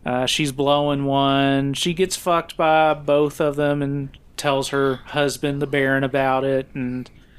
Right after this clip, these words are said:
um, we get some missionary, reverse cowgirl, uh,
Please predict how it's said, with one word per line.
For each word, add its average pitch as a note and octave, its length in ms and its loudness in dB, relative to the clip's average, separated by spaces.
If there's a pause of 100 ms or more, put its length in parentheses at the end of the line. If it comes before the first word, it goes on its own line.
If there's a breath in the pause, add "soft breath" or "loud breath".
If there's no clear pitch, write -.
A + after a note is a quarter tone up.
(680 soft breath)
um, B2 480 -2 (360)
we D#3 140 -6
get E3 140 0
some E3+ 220 -2
missionary, E3 840 2
reverse D#3 520 0
cowgirl, D3 1300 2
uh, C3 440 0